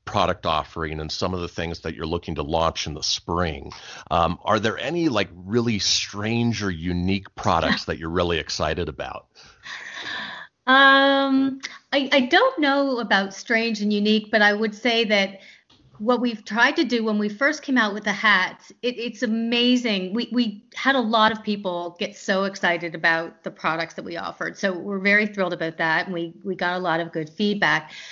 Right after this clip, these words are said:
Speaker 2: But, you know, the minute you put a product on the market, people have ideas for ten other products <laughs> that
Speaker 1: Mm-hmm.
Speaker 2: you should also come out with. And so we have expanded, like I said, from the hats into some, some really fun, different,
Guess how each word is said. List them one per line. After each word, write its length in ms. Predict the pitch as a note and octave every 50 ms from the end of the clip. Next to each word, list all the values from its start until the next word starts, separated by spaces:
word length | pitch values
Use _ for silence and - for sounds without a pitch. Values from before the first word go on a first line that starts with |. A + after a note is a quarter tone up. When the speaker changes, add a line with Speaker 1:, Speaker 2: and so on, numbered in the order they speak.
| - - - - -
Speaker 2:
But, 500 | - G#3+ G3 - G#3+ G#3+ G#3 G#3 G3+ G3+ - _ _ _ -
you 120 | B3 A3
know, 140 | B3 C4 C4+
the 100 | A3+ A#3
minute 320 | A3 A3 A3 A3+ A#3 B3+
you 120 | A3+ A#3+ G#3
put 160 | G3+ A#3 G3
a 60 | G3+
product 420 | G3+ G3+ G#3 G3 G#3 G#3 G3+ G3+ G3
on 100 | F3+ F#3
the 80 | F#3
market, 440 | F3 F#3 F#3+ G3+ G3+ G3+ F3+ - -
people 360 | - G#3 G3 _ - G#3 F#3
have 220 | F3 F3+ E3+ - - _ _ -
ideas 340 | G3 F#3+ E3 G3+ F3+ F#3 F#3+
for 140 | - F#3+
ten 280 | F#3 - - G3+ G3+ G3
other 220 | F#3+ F#3+ F#3 F3
products 640 | E3+ - G3 E3+ E3 D#3+ D#3 - - - _ _ _ _
<laughs> 40 | -
that 100 | - G3+ G3 G3+ -
Speaker 1:
Mm-hmm. 240 | G3 G#3 G3 G3
Speaker 2:
you 140 | G3 G3 G3+
should 180 | G3+ G3+ G3+ F#3 - _ _ _
also 300 | - A#3+ A3+ G#3+ G#3 G3
come 180 | G3 - G#3+ F#3
out 200 | F3 E3+ E3+ F#3
with. 220 | F3+ E3+ F3+ - - _ _ _ _ _ _ _ _ - - -
And 140 | A3+ G#3 G3+
so 400 | G3+ - - C4 A#3 A#3 A3+ A#3 A#3 - - - - - _ _ -
we 100 | B3 A#3+
have 280 | G3+ A#3 A3+ G#3+ A#3+ B3+
expanded, 600 | C#4+ C#4+ - - - A#3 G#3+ G3+ G3 F#3+ F#3+ G3
like 180 | F#3 F#3+ G3
I 80 | G#3+ G#3
said, 360 | G#3 G3+ - F#3+ F3+ F#3 F3+
from 200 | - G3 F3+ F3+
the 60 | F3
hats 460 | E3 F3+ G3+ F#3 F#3+ G3 G3 G3 G3 -
into 240 | G3 F#3 F#3+ F#3+
some, 520 | E3+ - - G3 F3+ F3+ F3 F3 F3 E3 - -
some 300 | - - - F#3+ F3+ F3
really 220 | G3 F#3+ G3 G3
fun, 640 | G3 G3 - - F#3 F3+ F3+ F3+ F3+ F3+ F3+ F3+ E3+
different, 420 | E3+ - G#3 G3+ - F#3 F3+ -